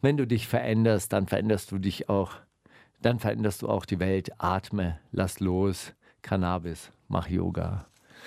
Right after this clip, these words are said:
Und irgendwie erinnert mich das auch an unsere letzte Sendung, in der Chelo und Abdi saßen und ein interessantes Album gemacht haben mit Themen über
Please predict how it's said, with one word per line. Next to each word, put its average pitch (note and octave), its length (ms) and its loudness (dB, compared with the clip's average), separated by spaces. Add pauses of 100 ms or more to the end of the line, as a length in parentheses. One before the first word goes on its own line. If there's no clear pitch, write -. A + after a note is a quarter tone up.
(1000)
Und D#3+ 140 6
irgendwie G#3 380 6
erinnert E3 240 4
mich D#3 160 4
das C#3+ 180 4
auch C#3 220 2
an C#3+ 100 0
unsere C3 280 2
letzte A#2 300 2
Sendung, G2 380 2
in A2+ 140 2
der A2+ 100 6
Chelo C#3+ 300 2
und B2+ 100 0
Abdi B2 300 2
saßen A#2+ 400 2
und A#2+ 100 0
ein A#2 140 4
interessantes C3 640 2
Album C3 340 4
gemacht A#2 340 4
haben B2 180 4
mit A2 120 2
Themen A#2+ 400 2
über G2+ 460 2